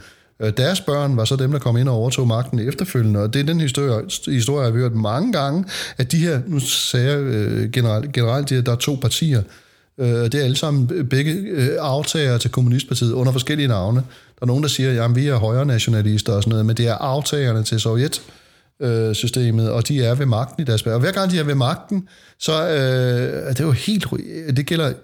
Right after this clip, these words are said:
i, i dem, der er medlem af E U, der er nogle af de her lande, som er Bulgarien, Rumænien og andre, øh, politik hos dem, det handler kun om, at de her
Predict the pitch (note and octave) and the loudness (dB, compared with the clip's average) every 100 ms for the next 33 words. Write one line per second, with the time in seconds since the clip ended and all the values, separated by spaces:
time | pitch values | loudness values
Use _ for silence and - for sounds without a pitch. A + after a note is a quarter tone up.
0 | _ _ _ D#3 - C3+ C#3 D#3+ C#3+ A2+ | _ _ _ -12 -10 -4 -2 0 2 2
1 | B2+ D3+ - C#3+ D3+ D3+ C3+ A#2+ B2+ D#3 | 2 0 -2 -2 0 -2 0 0 0 0
2 | C#3 A#2+ G2+ A#2+ C#3+ A2+ G2 - _ _ | 0 0 2 0 0 0 0 -6 _ _
3 | _ _ _ _ - G#2 A2+ A#2+ A#2 G2+ | _ _ _ _ -10 -2 0 2 0 2
4 | G#2+ C3 C3+ G#2 E2+ D3 G3+ G3+ - - | 2 2 2 2 2 0 -2 -6 -16 -18
5 | - - - A#2+ A2+ A2 A#2 - C3 - | -20 -14 -4 0 0 0 -2 -2 -2 0
6 | B2 - G#3 G#3 - D3 B2+ D3 F#3 G3+ | 0 0 -2 -4 -4 -4 0 0 0 -4
7 | - D#3 D#3+ D#3+ F3+ F#3+ E3 G3 D3+ D3 | -6 -2 0 0 0 0 -2 0 0 -2
8 | C3 F3 F3 D#3 | 0 0 2 0